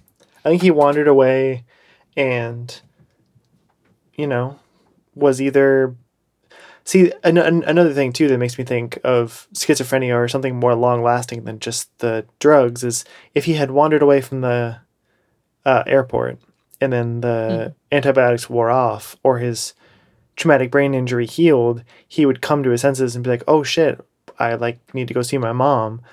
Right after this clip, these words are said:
Speaker 1: But if he had this paranoid schizophrenia, he would be in a prolonged state of confusion and paranoia. So he could have wandered away from the airport,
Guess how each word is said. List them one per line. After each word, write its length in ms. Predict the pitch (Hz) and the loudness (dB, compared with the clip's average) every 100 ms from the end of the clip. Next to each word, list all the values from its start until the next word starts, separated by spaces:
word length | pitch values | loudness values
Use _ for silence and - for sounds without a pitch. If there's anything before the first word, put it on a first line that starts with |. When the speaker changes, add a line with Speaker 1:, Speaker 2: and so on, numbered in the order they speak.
| _ _ | _ _
Speaker 1:
But 100 | - 139 | 2 2
if 80 | |
he 80 | 139 | 0
had 320 | 123 151 151 | -2 0 0
this 140 | 143 123 | 0 -4
paranoid 400 | - 135 123 117 | -2 0 -2 -4
schizophrenia, 600 | - 123 - 151 131 117 | -10 -8 -4 -2 -2 -2
he 140 | 123 | -2
would 80 | 131 | -2
be 120 | 123 | -2
in 80 | 123 | -6
a 40 | 113 | -8
prolonged 680 | - 131 120 120 117 117 | -2 -2 0 -2 -4 -6
state 420 | - - 131 123 123 | -12 -6 -4 -4 -4
of 280 | 120 113 - | -6 -6 -8
confusion 400 | 131 123 120 117 | -8 -6 -6 -6
and 80 | 107 | -8
paranoia. 600 | 113 113 143 127 107 117 _ _ - _ | -8 -2 0 0 -4 -10 _ _ -20 _
So 540 | - - 127 120 113 104 _ _ _ | -8 0 2 2 -2 -8 _ _ _
he 180 | - 135 | -10 -6
could 280 | - 131 | -2 -2
have 600 | 120 123 120 117 113 - _ _ _ _ - | -2 -4 -2 -4 -10 -20 _ _ _ _ -4
wandered 340 | 120 127 139 | 0 2 4
away 160 | 156 156 | 4 4
from 140 | 156 | 2
the 80 | 151 | -2
airport, 480 | 127 120 123 120 | -2 -2 0 0